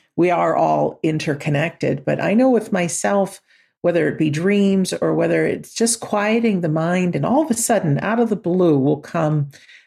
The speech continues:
maybe a memory I had with my dad, or, uh, I have a former boyfriend now in the spirit world. And sometimes he just startles me with one of the funniest thoughts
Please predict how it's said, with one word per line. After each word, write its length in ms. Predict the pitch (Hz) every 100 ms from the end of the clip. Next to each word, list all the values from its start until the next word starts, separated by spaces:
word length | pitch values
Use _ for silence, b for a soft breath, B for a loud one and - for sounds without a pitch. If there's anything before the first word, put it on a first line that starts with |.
| B
maybe 180 | 180 180
a 60 |
memory 480 | 135 143 165 190 185
I 100 | 147
had 560 | 143 143 151 156 151 143
with 320 | 160 151 -
my 200 | 147 139
dad, 580 | 139 147 160 170 170 160
or, 260 | 135 139 B B B B
uh, 340 | 143 139 139 143 - _ _ _ -
I 200 | - 160
have 260 | 170 151
a 80 | 143
former 400 | - 170 165 151
boyfriend 680 | 143 143 151 151 - 143 143
now 240 | 143 143
in 80 | 143
the 100 | 143
spirit 500 | - - 147 147 -
world. 360 | 160 147 147 -
And 160 | 147
sometimes 840 | 143 190 190 - 175 160 151 147 - b b b b _ _ _ -
he 260 | 180 180
just 220 | 170 165
startles 460 | - 175 180 190 -
me 120 | 151
with 200 | 151 156
one 120 | 165
of 80 | 156
the 100 | 147
funniest 1000 | 139 - - - 208 233 240 220 - -
thoughts 1000 | - - - 202 190 147 - - - -